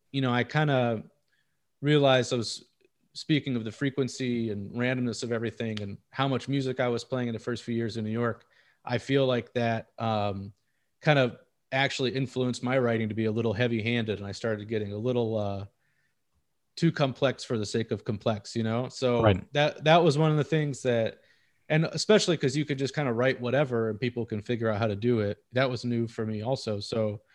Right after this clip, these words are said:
Speaker 1: um, the Wistful Thinking has kinda become, like, the distillation of that, like, getting back to much simpler kind of pastoral melody,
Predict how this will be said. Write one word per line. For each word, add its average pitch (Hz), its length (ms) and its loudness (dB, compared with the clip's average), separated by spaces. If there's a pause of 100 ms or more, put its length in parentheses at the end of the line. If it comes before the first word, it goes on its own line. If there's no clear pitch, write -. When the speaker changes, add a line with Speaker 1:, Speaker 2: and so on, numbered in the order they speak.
(420)
Speaker 1:
um, 110 560 2 (500)
the 127 140 0
Wistful 160 340 4
Thinking 151 440 -2
has 131 140 0
kinda 143 260 0
become, 127 460 -2
like, 113 240 -4
the 110 100 -4
distillation 120 800 -2
of 104 100 -10
that, 101 300 -8
like, 104 160 -12 (280)
getting 123 400 -2 (120)
back 131 280 0
to 123 80 -6
much 123 240 -6
simpler 117 720 -4 (340)
kind 127 140 6
of 120 80 2
pastoral 127 540 2
melody, 113 640 0